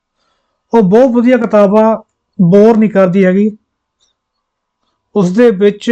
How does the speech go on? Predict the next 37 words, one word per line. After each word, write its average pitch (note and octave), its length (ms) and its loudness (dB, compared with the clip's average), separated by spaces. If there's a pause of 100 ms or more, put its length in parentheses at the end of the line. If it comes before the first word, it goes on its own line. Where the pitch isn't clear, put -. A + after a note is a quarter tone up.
ਉਸ A3+ 220 -2
ਬੰਦੇ G#3 280 -2
ਨੇ G#3+ 120 0
ਆਪਣੀ G3+ 260 0
ਇੱਕ G#3+ 120 -4
ਤਰ੍ਹਾਂ G#3 240 -2
ਦੀ G#3 100 0
ਸ਼ੇਅਰ A3 240 -2
ਮਾਰਕੀਟ G3+ 340 -2
ਦੀ G3 160 -4
ਸਾਰੀ A3 400 0
ਦਾਸਤਾਨ F#3+ 400 -2
ਦੱਸੀ F3+ 260 -6
ਹੋਈ E3+ 200 -4
ਆ C3 140 -10 (2250)
ਕਿ A#3 60 -2
ਉਹ A#3 120 2
ਕੀ A#3+ 180 0
ਪ੍ਰੋਸੈਸ G#3 440 -2
ਅਪਣਾਉਂਦਾ E3+ 400 -4
ਸੀਗਾ। D3+ 240 -6 (4000)
ਜਦੋਂ G#3 380 2
ਵੀ C#4+ 80 0
ਤੁਸੀਂ C4 280 2
ਕੋਈ B3 340 0
ਕਿਤਾਬ G#3+ 380 -2
ਪੜ੍ਹਦੇ G#3 240 0
ਨਾ, B3 100 0
ਉਹਦੇ B3 260 0
ਵਿੱਚ G#3 200 -2
ਸਾਰੀ G3 260 0
ਕਿਤਾਬ G3+ 300 0
ਤੁਹਾਡੇ G3 300 0
ਮਤਲਬ F#3 380 0
ਦੀ F#3+ 100 0
ਨਹੀਂ F#3 120 2
ਹੁੰਦੀ। F3 260 0